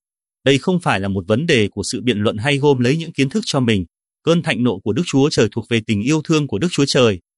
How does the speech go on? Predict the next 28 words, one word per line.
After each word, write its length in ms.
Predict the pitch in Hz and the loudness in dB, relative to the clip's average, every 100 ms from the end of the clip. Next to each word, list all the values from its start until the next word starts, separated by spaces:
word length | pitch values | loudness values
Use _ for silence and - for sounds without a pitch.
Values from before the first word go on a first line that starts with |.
| _ _ _ | _ _ _
và 180 | 117 110 | 0 2
sự 220 | - 110 104 | 0 -6 0
cứu 200 | 131 151 | 2 2
rỗi 220 | 151 208 | 0 0
của 100 | 113 | -2
Đức 100 | 98 175 | -2 0
Chúa 200 | 143 147 | 0 2
Trời 260 | 156 117 | 4 2
trong 200 | 101 127 123 | 2 -2 0
Chúa 140 | 123 | 0
cứu 140 | 131 | 0
thế. 300 | 127 117 139 208 _ _ _ _ | 0 0 0 -4 _ _ _ _
Nó 120 | 117 131 | -2 -2
đã 120 | 170 | 0
được 140 | 139 | 0
bày 200 | 127 120 127 | 2 0 0
tỏ 160 | 113 | 0
ra 220 | 104 135 | 0 0
cho 160 | 135 139 | 0 -2
chúng 180 | 147 165 | -4 -2
ta. 280 | 151 147 139 _ _ _ _ _ | 0 0 -4 _ _ _ _ _
Con 200 | 143 156 | -2 2
người 160 | 147 117 | 4 2
tự 120 | 123 | 0
nhiên 260 | 151 165 151 | -2 -2 -2
không 220 | 170 156 | -2 0
thích 160 | 214 | -2
nó. 280 | 143 107 127 | 0 0 0